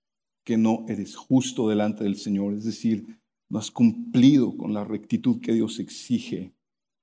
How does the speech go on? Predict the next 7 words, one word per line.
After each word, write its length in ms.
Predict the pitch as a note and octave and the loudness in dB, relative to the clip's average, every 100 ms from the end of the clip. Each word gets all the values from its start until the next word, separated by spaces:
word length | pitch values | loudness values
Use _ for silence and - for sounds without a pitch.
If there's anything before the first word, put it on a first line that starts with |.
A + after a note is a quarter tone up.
| _ _ _ _ _ _ _ _ _ _ _ _ _ _ | _ _ _ _ _ _ _ _ _ _ _ _ _ _
necesitas 760 | G#2+ G#2+ - G#2 - A2+ - A#2 | -2 0 -2 -4 -2 -2 -2 -4
saber, 580 | C#3 B2 G2+ G2+ F#2+ _ _ _ _ _ _ _ _ _ _ _ | -2 0 0 -2 -8 _ _ _ _ _ _ _ _ _ _ _
y 100 | - | -4
lo 140 | G#2 A2 | 0 0
has 180 | G#2+ C#3 | -2 -2
oído 300 | B2 A2+ G#2+ | 0 0 -2
ya, 340 | F#2+ F2+ - | -4 -8 -16